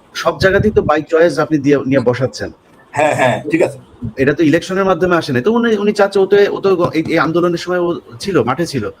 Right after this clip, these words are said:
Speaker 1: ওরে বসাইলে সমস্যা কি? ওরে কোর্ট থেকে আর আইটাই দিয়ে আইনা বসাইতে হবে, দরকার নেই। কিন্তু পরিস্থিতিটা যখন এই পর্যায়ে গেল, তখন আমি নিজে ইশরাককে বলেছি যে, "ভাই, এই সোশ্যাল মিডিয়া বোধহয় আপনার বিরুদ্ধে চলে যাচ্ছে, মানুষ মনে হয় আপনাকে, আপনার বিরুদ্ধে।" আমি তাকে বলেছি। তো এখন ধরেন এই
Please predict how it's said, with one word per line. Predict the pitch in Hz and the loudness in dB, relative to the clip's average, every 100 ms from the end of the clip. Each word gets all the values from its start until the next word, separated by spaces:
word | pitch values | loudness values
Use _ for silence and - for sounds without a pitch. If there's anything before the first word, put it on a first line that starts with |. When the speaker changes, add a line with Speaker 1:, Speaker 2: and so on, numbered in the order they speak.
| - | -2
Speaker 1:
ওরে | 196 | 0
বসাইলে | 196 214 220 | 2 2 0
সমস্যা | - 185 - 127 | 0 -4 -4 -8
কি? | - - - - - | -10 -18 -20 -14 -4
ওরে | 151 | -4
কোর্ট | - 151 180 185 | 0 -2 0 -2
থেকে | 185 | 0
আর | 175 135 | 0 0
আইটাই | 139 160 170 | -2 0 -2
দিয়ে | 160 170 | 0 -2
আইনা | 165 | 0
বসাইতে | 151 147 165 | -2 -4 -2
হবে, | 175 | 0
দরকার | 151 147 | 0 0
নেই। | 123 | -2
কিন্তু | 143 151 | -2 -2
পরিস্থিতিটা | 135 156 - 170 180 | 0 0 -2 -4 -2
যখন | 180 185 - | -2 -4 2
এই | 156 | 2
পর্যায়ে | 160 165 190 | 2 0 0
গেল, | 185 190 | -2 0
তখন | 190 | 0
আমি | 165 180 | 0 0
নিজে | 156 151 202 | 0 0 0
ইশরাককে | - 180 165 | -2 -4 -2
বলেছি | 143 139 120 | 2 2 0
যে, | 117 | -2
"ভাই, | 117 143 120 - - - - - | 0 -2 -4 -12 -20 -20 -20 -14
এই | |
সোশ্যাল | - 127 156 | -10 -6 -2
মিডিয়া | 143 135 139 | 0 2 0
বোধহয় | 143 | 0
আপনার | 131 135 120 | -2 -4 -4
বিরুদ্ধে | 117 117 117 | -4 -4 -4
চলে | 113 104 | -2 -2
যাচ্ছে, | 98 - 90 | -2 -6 -10
মানুষ | 107 113 120 | -6 -6 -4
মনে | 120 | -4
হয় | |
আপনাকে, | 110 117 113 113 | -4 -6 -6 -6
আপনার | 107 - | -8 -10
বিরুদ্ধে।" | 110 107 104 | -10 -6 -6
আমি | 165 | -4
তাকে | 180 170 | -2 0
বলেছি। | 277 214 - - - - - - | 0 0 -2 -14 -14 -14 -14 -4
তো | 160 | 0
এখন | 151 - 202 170 - - - - | 0 0 -2 -4 -10 -20 -20 -4
ধরেন | 127 170 170 - - - - - | 0 2 0 -4 -14 -20 -16 -2
এই | 135 | 0